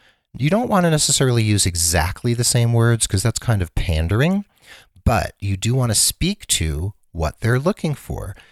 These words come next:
If they say they're looking for emotional intelligence and great verbal communication, talk about that. If they say they're looking for highly technical skills,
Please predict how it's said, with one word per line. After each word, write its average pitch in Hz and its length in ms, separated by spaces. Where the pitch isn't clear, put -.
If 113 160
they 117 120
say 135 260
they're 120 180
looking 113 340
for 98 480
emotional 98 500
intelligence 95 800
and 90 440
great 95 300
verbal 92 320
communication, 101 800
talk - 300
about - 280
that. - 200
If - 120
they 117 100
say 127 240
they're 117 180
looking 110 280
for 92 200
highly 117 540
technical 139 520
skills, 113 760